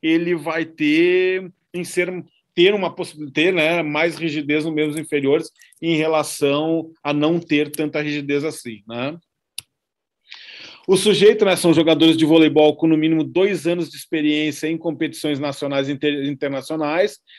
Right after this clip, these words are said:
e que tenham no mínimo uma carga de treinamento de quatro horas por dia,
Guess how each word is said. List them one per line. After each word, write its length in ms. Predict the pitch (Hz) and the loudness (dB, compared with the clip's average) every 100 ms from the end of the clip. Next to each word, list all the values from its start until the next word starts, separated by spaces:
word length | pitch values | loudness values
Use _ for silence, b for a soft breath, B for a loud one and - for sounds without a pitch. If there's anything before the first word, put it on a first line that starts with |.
| B B B B - | B B B B 4
e 240 | 165 175 | 6 6
que 120 | 175 180 | 2 2
tenham 300 | 185 196 196 | 2 4 2
no 140 | 190 | 0
mínimo 320 | 185 196 202 | 0 -2 -4
uma 180 | 196 180 | -4 -6
carga 400 | - 180 185 180 | -4 -2 -2 -2
de 120 | 160 | -6
treinamento 460 | 165 175 165 165 160 | -6 -4 0 -2 -2
de 140 | 170 | -10
quatro 460 | - 175 180 175 165 | -6 -6 -4 2 4
horas 340 | 156 165 160 | 6 4 2
por 240 | - 165 135 | 0 0 0
dia, 300 | 127 127 | -4 -4